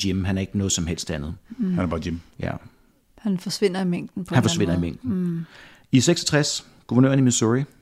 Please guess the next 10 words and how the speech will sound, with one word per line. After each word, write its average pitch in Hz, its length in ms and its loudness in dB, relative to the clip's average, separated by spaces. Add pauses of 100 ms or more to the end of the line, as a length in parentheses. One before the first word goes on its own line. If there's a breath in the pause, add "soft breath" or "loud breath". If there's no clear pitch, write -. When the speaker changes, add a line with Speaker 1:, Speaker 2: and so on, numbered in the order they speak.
(120)
Speaker 1:
Thomas 120 280 4
C. 123 260 4
Fletcher, 107 340 0 (1200 soft breath)
han, 123 380 8
øh, 104 600 6 (1600 soft breath)
prøver 123 180 8
at 117 60 2
se 117 180 2
på, 117 280 4
om 95 360 2